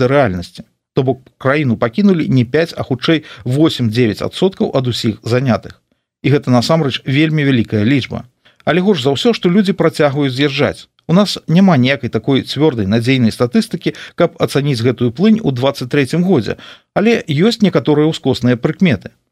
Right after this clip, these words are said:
Менавіта з вясны дваццаць трэцяга года кіраўнікі беларускіх кампаній сталі казаць, што недахоп працоўнай сілы з'яўляецца галоўнай перашкодай для развіцця бізнесу.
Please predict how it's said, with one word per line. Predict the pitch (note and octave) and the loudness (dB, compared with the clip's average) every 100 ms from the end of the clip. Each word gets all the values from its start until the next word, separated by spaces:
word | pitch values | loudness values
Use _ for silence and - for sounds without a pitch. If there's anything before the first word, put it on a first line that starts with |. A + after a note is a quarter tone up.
| _ _ - | _ _ -6
Менавіта | D3+ E3+ G#3 G3+ | 0 4 4 2
з | E3 | 2
вясны | E3 F#3 G#3 D3+ | 0 2 2 2
дваццаць | A2 B2 - | 2 -4 -4
трэцяга | G#2+ C#3+ A#2 A2 | -2 -2 0 -2
года | G#2 D#3+ G3 G3+ - - - | 0 0 0 -4 -8 -6 0
кіраўнікі | G#3 A3+ A3+ F#3+ | 4 4 4 2
беларускіх | C3 C3+ D3 A#2 | 2 2 0 -4
кампаній | - B2 C#3+ F3+ F#3 | -2 -2 0 0 0
сталі | - E3 A#2 | -2 -2 0
казаць, | A#2+ G#2+ E3 | 0 0 -2
што | - E3 | -2 -2
недахоп | D#3+ F3+ F#3 B2 | -2 -2 -2 -2
працоўнай | A#2 - C3+ G#2+ | -4 0 0 2
сілы | A2 - A3+ G#3+ - - C#3+ | 0 0 2 0 -2 -14 0
з'яўляецца | F3+ F3+ F#3+ - D#3 | 2 2 0 0 0
галоўнай | C#3+ E3+ D#3 A2 | 0 2 2 2
перашкодай | G2+ A2+ A2+ - G3+ F#3 | 0 -4 -4 -2 2 2
для | C3+ C#3+ | 2 2
развіцця | D3 B2 C3+ - A#2+ | 2 -2 -4 -2 -2
бізнесу. | A#2+ C3 G#2+ F#2+ - | -2 -2 -4 -8 -12